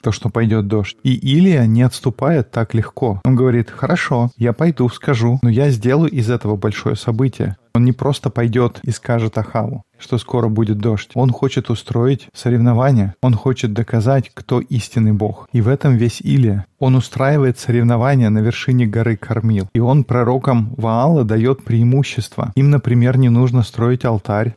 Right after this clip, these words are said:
потому что там уже есть алтарь. Он говорит, чтобы они взяли быка, который является как раз животным Ваала. И он хочет, чтобы они обращались к небесам, чтобы сошёл огонь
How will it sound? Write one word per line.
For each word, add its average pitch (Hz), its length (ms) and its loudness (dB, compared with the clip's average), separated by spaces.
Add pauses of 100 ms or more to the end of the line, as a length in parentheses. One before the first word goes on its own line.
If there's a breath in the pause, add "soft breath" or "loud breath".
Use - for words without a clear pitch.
(160)
потому 120 280 2
что 113 180 -4
там 120 200 0
уже 113 200 0
есть 120 340 -2
алтарь. 104 440 -4
Он 127 140 2
говорит, 120 380 0
чтобы 120 300 -2
они 123 180 2
взяли 117 420 2
быка, 117 540 -2
который 123 400 0
является 120 720 0 (160)
как 98 200 -4
раз 117 260 0 (140)
животным 120 600 0
Ваала. 104 460 -2
И 131 80 0
он 131 140 4
хочет, 131 320 -2
чтобы 117 320 -2
они 123 360 4
обращались 120 560 -2
к - 120 -14
небесам, 127 580 0
чтобы 117 320 -4
сошёл 120 500 0
огонь 113 420 0